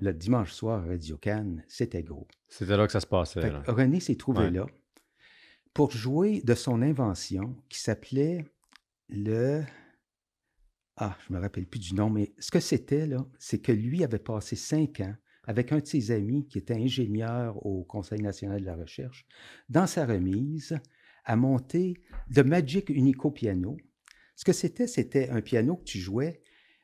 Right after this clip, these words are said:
Speaker 1: mais tu voyais toutes les fils, c'est comme le premier synthétiseur.
Speaker 2: Ouais, ouais, ouais.
Speaker 1: Tous les fils étaient rattachés et les instruments auxquels ils se rattachaient étaient là aussi.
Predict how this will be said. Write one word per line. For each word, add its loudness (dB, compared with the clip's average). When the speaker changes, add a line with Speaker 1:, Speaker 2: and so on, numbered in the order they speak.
Speaker 1:
mais 2
tu -6
voyais 0
toutes -12
les 4
fils, -6
c'est -14
comme 6
le 6
premier 4
synthétiseur. -2
Speaker 2:
Ouais, 6
ouais, 10
ouais. 6
Speaker 1:
Tous 4
les 10
fils 4
étaient 2
rattachés 0
et -2
les 6
instruments 4
auxquels 2
ils 4
se -4
rattachaient 4
étaient 0
là 6
aussi. -4